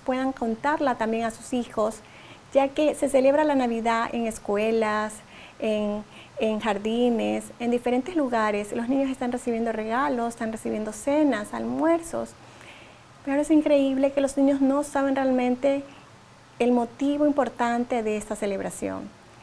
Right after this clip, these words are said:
Así que vamos a compartir esta historia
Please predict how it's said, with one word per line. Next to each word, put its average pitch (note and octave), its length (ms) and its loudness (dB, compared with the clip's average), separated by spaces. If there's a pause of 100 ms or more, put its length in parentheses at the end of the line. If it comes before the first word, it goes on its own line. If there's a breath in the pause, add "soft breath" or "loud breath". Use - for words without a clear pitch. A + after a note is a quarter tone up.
(280 loud breath)
Así A#3 200 -4
que C4 300 0 (340)
vamos A#3+ 220 0
a C4+ 80 0
compartir A#3+ 420 2
esta A#3 200 0
historia C#4+ 560 4